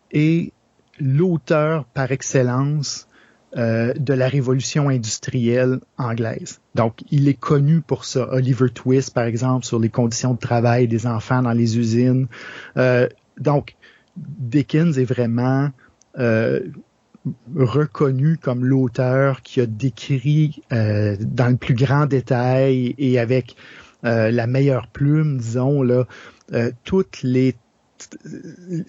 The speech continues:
toutes les horreurs, finalement, là, de, euh, que, que l'industrialisation, euh, a mené en Angleterre, que la création de ces grandes usines, euh, a créé, et aussi, ben, les horreurs et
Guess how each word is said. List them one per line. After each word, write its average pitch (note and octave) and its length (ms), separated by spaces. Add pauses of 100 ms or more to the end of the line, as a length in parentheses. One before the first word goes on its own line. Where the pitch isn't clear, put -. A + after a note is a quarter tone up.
(220)
toutes - 220
les C3+ 240
horreurs, C3+ 600
finalement, B2 680
là, B2 140
de, A2 220 (480)
euh, A2+ 320 (640)
que, F#3 80
que D#3+ 180
l'industrialisation, B2+ 1300 (120)
euh, A2 280
a A#2 120
mené A#2+ 360
en A#2 120
Angleterre, A#2+ 720
que A2 340
la A2 120
création A2+ 460
de - 40
ces A#2+ 140
grandes B2 340
usines, A#2 560
euh, G#2+ 220 (540)
a B2+ 100
créé, B2 560 (340)
et D3 220
aussi, D3+ 480
ben, B2 220
les B2 200
horreurs B2+ 600
et G#2+ 340